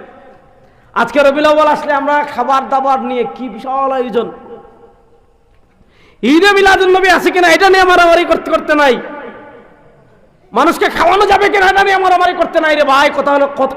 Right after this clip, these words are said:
কার, কতটুকু, কার মধ্যে নবীর আদর্শ আছে, খবর নেন। আপনি যে দেশে বাস করেন, সে দেশের সংবিধানে নবীর আদর্শ নাই,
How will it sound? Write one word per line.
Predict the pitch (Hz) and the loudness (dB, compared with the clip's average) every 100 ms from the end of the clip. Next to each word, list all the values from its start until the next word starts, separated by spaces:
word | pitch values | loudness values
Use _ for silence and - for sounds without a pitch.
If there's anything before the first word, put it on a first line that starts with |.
| - | -2
কার, | 262 269 269 | 0 0 -2
কতটুকু, | 254 254 - 254 220 | -6 -6 -8 -10 -8
কার | 240 233 | -6 -4
মধ্যে | 233 233 | -4 -4
নবীর | 214 214 | -2 -2
আদর্শ | 185 175 - | -2 -6 -6
আছে, | 156 160 | -6 -6
খবর | 170 180 | -6 -4
নেন। | 202 240 - 202 226 - - - - _ _ _ _ _ _ _ _ _ _ _ _ _ _ - | -4 -6 -8 -16 -16 -18 -20 -20 -20 _ _ _ _ _ _ _ _ _ _ _ _ _ _ -2
আপনি | 302 - 330 | -2 0 2
যে | 339 | 2
দেশে | 349 359 | 2 2
বাস | 370 349 - | 2 2 2
করেন, | 359 339 | 2 2
সে | 320 | 0
দেশের | 320 320 | -2 -2
সংবিধানে | 269 302 311 339 339 311 | 0 0 2 2 2 2
নবীর | 320 | 0
আদর্শ | 302 294 233 | 0 0 -2
নাই, | 269 240 | 0 0